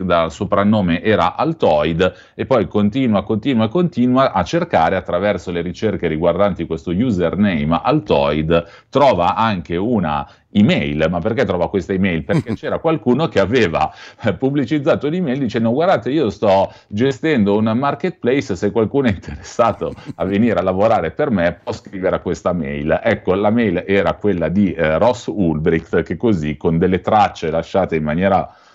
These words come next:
Speaker 1: mm, abbastanza ingenua, visti quelli che erano i traffici che poi avvenivano su Silk Road, è stato infine individuato.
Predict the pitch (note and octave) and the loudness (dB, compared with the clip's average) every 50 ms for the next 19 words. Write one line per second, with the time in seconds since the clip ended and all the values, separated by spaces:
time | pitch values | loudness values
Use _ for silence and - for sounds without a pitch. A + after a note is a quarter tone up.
0 | _ _ _ _ _ _ - F2+ F#2 G2 F2 G2+ - - - C3 B2+ B2+ A#2+ F#2+ | _ _ _ _ _ _ -4 -2 -2 0 2 2 0 2 2 0 0 2 0 0
1 | F2+ F2+ C3 B2+ G2+ E2+ E2 D#2+ D#2+ E2+ E2 - - F2 - F2+ F2 F2 E2+ E2 | 2 2 2 2 2 2 0 0 -2 -2 -4 -6 -6 -6 -2 -2 0 0 0 0
2 | F#2 E2+ E2+ E2 D2+ C#2+ - E2+ D#2+ - - - - - E2 - E2 D#2+ - F2+ | 0 0 0 -2 -2 -2 -2 -2 -2 -2 -4 -12 -12 -10 -6 -4 -4 -2 -2 -2
3 | E2+ D#2+ D#2 D#2+ E2 E2+ F2+ E2+ D#2 D2+ D#2 D2+ D2+ - G#2 F#2 - - B2 A#2 | 0 0 -2 -2 -2 -2 -2 0 -2 -2 -2 -2 -2 0 0 0 0 0 -2 -2
4 | - - F#2 D#2+ D2+ D2+ D2 D2+ D2+ D#2 D#2 D2+ D2+ D2+ - D#2+ D#2+ D2+ - - | 0 0 2 2 2 2 0 0 0 0 2 2 0 0 -2 -4 -4 -4 -4 -4
5 | C2+ A#1 A1+ - - D2 C#2+ C2+ C2 B1+ B1+ A#1+ A#1+ - - - G#2 F#2 - - | -4 -4 -4 -4 -2 -2 -2 0 0 -2 -4 -6 -8 -6 0 4 4 4 4 2
6 | E2+ D2+ D2 D2 D2+ D2 C#2 B1+ C2 B1+ B1 B1 C2 B1 G#1 - - - | -2 -2 -2 -2 -2 -2 -4 -4 -6 -6 -4 -4 -4 -6 -6 -10 -14 -18